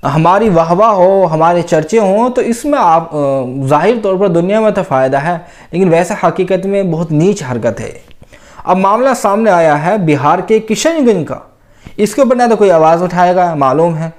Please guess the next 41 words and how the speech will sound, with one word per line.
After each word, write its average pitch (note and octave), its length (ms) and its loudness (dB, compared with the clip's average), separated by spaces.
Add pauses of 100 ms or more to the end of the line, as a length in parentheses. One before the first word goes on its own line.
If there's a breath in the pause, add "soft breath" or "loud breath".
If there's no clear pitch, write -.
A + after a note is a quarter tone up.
(220 soft breath)
ना F#3 60 -2
कोई G#3 120 2
मुसलमान F#3 460 -2
इसके F#3 220 -4
ऊपर F3 200 2
बोलेगा, D#3+ 560 2 (200 loud breath)
ना - 80 0
कोई A#3 140 2
सोशल G3+ 380 0
मीडिया F#3+ 260 0
पर F#3+ 120 2
इस F3+ 120 -2
पर F#3 80 -2
दिखाया C#3 340 0
जाएगा। D#3 400 2 (280 loud breath)
और F3+ 200 0
कितना D4+ 300 2
बड़ा G#3+ 200 2
हंगामा F3 440 0
खड़ा A#3+ 240 -2
हो G#3 180 2
गया E3+ 280 4
जो F3 140 -4
शाहरुख D3 400 0
ने C#3+ 240 -2 (320 loud breath)
एक D3 140 0
घिनौना G3+ 340 2
अमल D#3+ 300 0
किया B2+ 220 0
है C#3+ 80 0
उसके C3+ 260 -4
ऊपर, A2+ 340 -4
लेकिन D3 420 -2
इनके D#3 260 0
ऊपर G#3+ 200 -2
नहीं C4+ 200 2
बोलेगा। F3 440 -2 (500 loud breath)
बिहार F3 340 2
के B3 200 0
किशनगंज F#3+ 680 -2
के D#3 160 0